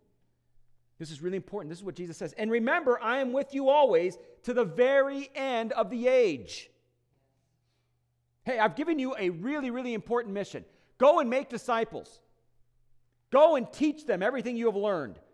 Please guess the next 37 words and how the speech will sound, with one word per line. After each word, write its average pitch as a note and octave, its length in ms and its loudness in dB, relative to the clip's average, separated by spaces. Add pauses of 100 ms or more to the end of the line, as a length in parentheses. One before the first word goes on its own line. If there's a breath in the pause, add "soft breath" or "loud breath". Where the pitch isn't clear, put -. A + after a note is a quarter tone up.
(260 soft breath)
Go C#4+ 180 6
and A#3+ 220 0
baptize F3+ 640 0
them. G2 200 -8 (960 loud breath)
Oh, D#4 140 6
and A#3+ 100 2
by D4+ 220 4
the D4 80 -2
way, D#3+ 240 -2 (200 loud breath)
I C#4+ 200 4
am D4+ 100 -4
going C#4 440 0
with C#4+ 260 -8
you. E3 160 -4
I C#4 220 -2
am C4 180 -4
with D4 260 -6
you G3 220 -10
even D#4+ 480 -2
until C#4 560 -4
the A3 140 0
very A#3+ 720 -2 (100)
end B3 380 -6
of A#3+ 200 -4
the A#3+ 200 -2
age. G#3 520 -2 (960)
That's B3+ 200 -4
the B3+ 80 0
mission C4 280 -2
of B3+ 80 -6
the G#3+ 60 -4
church, G#3 460 -4 (240 loud breath)
but - 160 -4
that's B3+ 260 0
not B3+ 260 -2
the D#4 80 0
purpose. - 760 -2